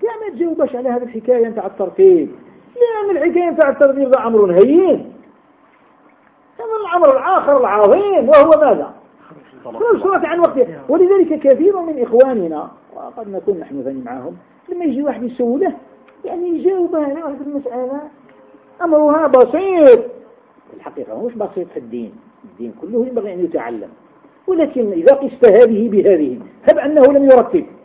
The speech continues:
هذه ما هوش كما اللي أخر صلاة عن وقتها. ولذلك أنصح عندما يجي واحد يسأل عن مسألة مبنية على أمر آخر لم يسأل عنه، أجبه عن الأمر الأعظم الذي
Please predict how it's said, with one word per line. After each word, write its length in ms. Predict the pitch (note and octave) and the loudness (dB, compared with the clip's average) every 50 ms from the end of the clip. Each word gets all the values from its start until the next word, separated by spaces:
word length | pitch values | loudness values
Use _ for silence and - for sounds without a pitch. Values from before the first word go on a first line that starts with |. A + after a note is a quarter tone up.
| _ _ _ _ _ _ _ _ _ _ A4 | _ _ _ _ _ _ _ _ _ _ 0
هذه 180 | A4 F4+ E4 | 2 4 6
ما 80 | E4 F4 | 6 6
هوش 180 | G#4 G#4+ F4 | 4 4 2
كما 260 | - G4 G4 F#4+ F#4+ F#4 | 4 2 2 2 4 2
اللي 380 | F#4 E4+ F4 F4 E4+ E4 D#4 - - _ _ _ _ _ - - - _ _ - _ - | 4 6 6 6 4 2 0 -6 -14 _ _ _ _ _ -20 -20 -20 _ _ -20 _ -6
أخر 260 | E4+ - E4 D#4+ C#4+ | -4 -2 -2 -2 -2
صلاة 180 | G#3+ C#4+ C4+ C4 | -2 -4 -4 -4
عن 100 | B3 B3 | -6 -8
وقتها. 140 | A3+ - - - - | -8 -10 -14 -16 -10
ولذلك 280 | B3 C#4+ F4 F4+ D#4+ D4+ | -6 -4 -4 -4 -2 -4
أنصح 480 | E4 F4+ G#4+ - - D4 C#4+ - - - - - D#4+ | -4 -4 -4 0 0 0 -2 -2 -6 -16 -20 -16 -14
عندما 240 | C#4+ C4+ C4+ C4+ B3+ | -6 -4 -4 -2 -2
يجي 140 | A3 G#3+ | -4 -2
واحد 240 | A#3 A3+ F3+ F#3 G#3+ | -2 -2 -2 -2 -6
يسأل 260 | C4 - A3+ G3 F#3+ | -6 -10 -8 -8 -8
عن 160 | F3+ G3 G3+ G#3 | -6 -6 -8 -8
مسألة 380 | G3 - F3+ F3 G3+ C#4 D#4 | -10 -8 -6 -6 -2 -2 0
مبنية 440 | C#4 B3+ G#3 F3+ A3+ C#4 C#4 C4+ C4 | 0 0 -2 -2 -2 -2 0 0 0
على 260 | A3+ A3 A#3+ A#3 C4 | 0 0 0 0 0
أمر 340 | C4 B3 A3+ A#3+ B3+ B3+ B3 | 0 0 -2 -2 0 0 -2
آخر 400 | B3 B3 C4+ A#3+ - - - B3 | -2 -2 -4 -4 -2 0 0 0
لم 80 | B3 A#3+ | 0 0
يسأل 280 | A#3 - - G3+ G3+ | -4 -6 -6 -6 -4
عنه، 320 | F#3 G3+ G3 E3+ E3+ D3 - - - _ _ - | -4 -2 0 2 0 0 -2 -6 -14 _ _ 0
أجبه 760 | C4 D#4+ E4 D#4+ D4 B3+ G3+ C4+ F4 F4 E4+ C#4+ B3+ D4+ D#4 | 2 4 6 6 4 4 4 2 2 4 6 6 6 6 6
عن 260 | C4 B3 C#4 C#4 C4+ C4+ | 4 2 0 0 2 2
الأمر 420 | B3+ B3 B3 B3+ B3+ B3+ B3 A#3 | 2 2 0 -2 -2 2 2 2
الأعظم 640 | A3+ A3+ - D4+ E4 C#4 A#3+ A#3+ B3+ D4 C#4+ C4+ C4 | 2 2 -2 -6 -4 -2 0 2 2 2 2 0 -2
الذي 800 | A#3+ A#3 A3+ A3 A3 G#3+ G#3 G#3+ C#4 D4+ D4 D4 C#4+ C#4+ C#4 | -2 -2 -2 -2 -2 -2 -2 -2 -4 -4 -4 -4 -6 -6 -8